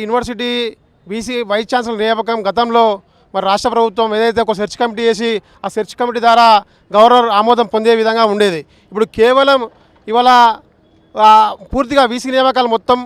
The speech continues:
కేంద్ర ప్రభుత్వం ఆధీనంలో తీసుకునే విధంగా ఈ డ్రాఫ్ట్ తయారైంది. ఈ డ్రాఫ్ట్ అందరూ కూడా ఇలా విద్యార్థులు కావచ్చు, మేధావులు కావచ్చు, ప్రతి ఒక్కరు కూడా వ్యతిరేకించాల్సిన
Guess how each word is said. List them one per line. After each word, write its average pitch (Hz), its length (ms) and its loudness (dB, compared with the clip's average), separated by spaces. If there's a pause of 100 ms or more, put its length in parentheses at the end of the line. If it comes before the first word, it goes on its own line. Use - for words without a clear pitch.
(400)
కేంద్ర 254 200 2
ప్రభుత్వం 262 380 0
ఆధీనంలో 240 500 2
తీసుకునే 240 320 -2
విధంగా 233 300 -2
ఈ - 80 0
డ్రాఫ్ట్ 208 280 -6
తయారైంది. 220 360 0 (380)
ఈ 220 60 2 (160)
డ్రాఫ్ట్ 254 340 2
అందరూ 277 260 0
కూడా 262 200 6 (460)
ఇలా 226 180 4
విద్యార్థులు 247 460 -6
కావచ్చు, 247 260 -4 (160)
మేధావులు 254 400 -4
కావచ్చు, 247 280 -6 (440)
ప్రతి 226 160 -10
ఒక్కరు 277 240 -6
కూడా 277 160 -2 (400)
వ్యతిరేకించాల్సిన 254 720 -8